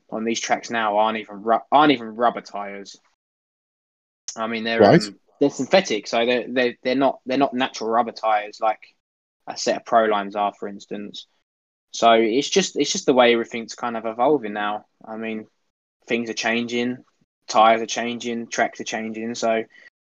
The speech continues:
Speaker 1: some companies have upped their game and kind of developing stuff for that, plus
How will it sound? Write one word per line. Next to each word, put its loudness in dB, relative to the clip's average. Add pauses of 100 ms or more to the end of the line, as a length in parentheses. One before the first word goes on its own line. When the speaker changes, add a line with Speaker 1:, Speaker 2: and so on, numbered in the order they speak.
Speaker 1:
some 2
companies 0
have -4 (440)
upped 4
their 2
game 0
and -6 (760)
kind -2
of -8 (760)
developing 0
stuff 0
for -4
that, 4 (380)
plus 0